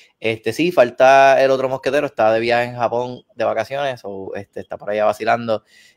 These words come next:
Eh, ahorita se dio la vuelta por ahí, pero por favor, de-, compartan el podcast y sigan, si no han seguido a Alexandra según Alexandra, sigan a Alexandra como según Alexandra y a mí en Atavi T V.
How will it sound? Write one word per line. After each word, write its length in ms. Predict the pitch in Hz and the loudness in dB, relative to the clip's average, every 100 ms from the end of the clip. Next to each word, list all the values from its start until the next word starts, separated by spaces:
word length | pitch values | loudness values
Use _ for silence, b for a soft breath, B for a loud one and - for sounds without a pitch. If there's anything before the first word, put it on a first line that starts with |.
| - | -8
Eh, 160 | 101 95 | -2 0
ahorita 220 | 90 101 | -2 -2
se 80 | 120 | 2
dio 80 | 113 | 4
la 80 | 113 | 4
vuelta 240 | 113 113 | 2 0
por 140 | 113 | 2
ahí, 200 | 117 175 | 4 2
pero 220 | 196 135 117 | 2 0 0
por 120 | 113 | -4
favor, 300 | 107 120 151 | -2 0 -2
de-, 280 | 151 - - | -4 -12 -12
compartan 480 | 113 104 101 107 | -12 -10 -10 -10
el 100 | 107 - | -12 -6
podcast 500 | 123 - - 120 - | -6 -4 -4 -6 -6
y 180 | 139 175 | -8 -6
sigan, 240 | 139 127 113 | -2 -4 -2
si 80 | |
no 60 | 117 | -6
han 40 | 113 | -4
seguido 220 | 127 127 | 0 4
a 80 | 131 | 4
Alexandra 400 | 131 - 123 123 | 2 -4 -6 -6
según 220 | 123 120 | -4 -4
Alexandra, 320 | 120 160 175 | -4 -8 -12
sigan 260 | - 110 107 | -10 -8 -8
a 40 | |
Alexandra 500 | 107 - 110 104 101 | -10 -14 -16 -10 -10
como 180 | 98 98 | -10 -16
según 180 | - 98 | -16 -12
Alexandra 340 | 113 196 202 151 | -10 -8 -2 2
y 20 | |
a 100 | 113 | 2
mí 160 | 110 | -2
en 80 | 110 | -4
Atavi 260 | 107 101 101 | -2 -2 -4
T 100 | 117 | -8
V. 160 | 104 | -10